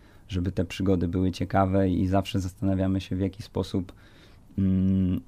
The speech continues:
wymyślić doświadczenia, żeby jak najwięcej korzyści przyniosła ta technologia. Bo czasem, mm, czasem oglądam jakieś doświadczenia V R-owe i,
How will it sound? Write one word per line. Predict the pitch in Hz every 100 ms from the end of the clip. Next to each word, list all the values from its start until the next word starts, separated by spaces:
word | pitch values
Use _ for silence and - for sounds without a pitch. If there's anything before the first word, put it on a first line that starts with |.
| -
wymyślić | 92 98 101 107 - 98 92 - -
doświadczenia, | 95 98 - 101 - - 98 95 107 117
żeby | 107 101 104 107 104 - - - - - - -
jak | 104 104
najwięcej | 110 107 101 107 110 104 - 107 104 104 104 -
korzyści | 107 98 110 113 - - 107 101
przyniosła | - - 98 101 101 - 101
ta | 98
technologia. | 95 101 - 95 95 98 - - - - - - - 104
Bo | 98 101
czasem, | 98 117 107 113 107 107 107 - -
mm, | 104 104 104 104 101 98
czasem | 104 - 104
oglądam | 101 104 104 101 98 95 -
jakieś | 95 90 95
doświadczenia | 98 - 101 - 104 101
V | 95 101 98
R-owe | 101 101 117 135 131 - - - - 104
i, | 107 104 107 107 107